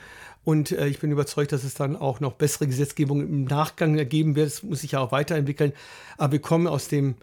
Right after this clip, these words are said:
sag mal, Kreidezeit mal endlich in die Neuzeit hinein im Gesundheitswesen. Äh, äh, Krankenhausstrukturreform endlich angepackt. Es muss natürlich auch weiterentwickelt werden. Aber wir dürfen nicht da stehen bleiben.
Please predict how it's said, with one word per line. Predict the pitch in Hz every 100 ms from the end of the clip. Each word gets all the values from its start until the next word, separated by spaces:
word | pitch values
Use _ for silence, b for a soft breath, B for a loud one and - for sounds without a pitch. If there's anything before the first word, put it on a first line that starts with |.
| b b
sag | -
mal, | 135 127
Kreidezeit | - 151 160 180 180 156 151 -
mal | 139
endlich | 139 156 160 -
in | 147
die | 135
Neuzeit | 135 143 151 160 147
hinein | 156 143 139
im | 143 131
Gesundheitswesen. | 131 147 143 - 135 127 135 - B B B B -
Äh, | 139 143 151
äh, | 147
Krankenhausstrukturreform | - 175 185 - 160 202 208 190 180 175 185
endlich | 170 233 180 175
angepackt. | 185 185 175 170 - B B B
Es | -
muss | 165 165
natürlich | 143 160
auch | 151 110
weiterentwickelt | 139 165 151 139 143 143 -
werden. | 135 139 147
Aber | 135
wir | 156
dürfen | 127 147 -
nicht | 143 -
da |
stehen | 120 - 147 151
bleiben. | 135 135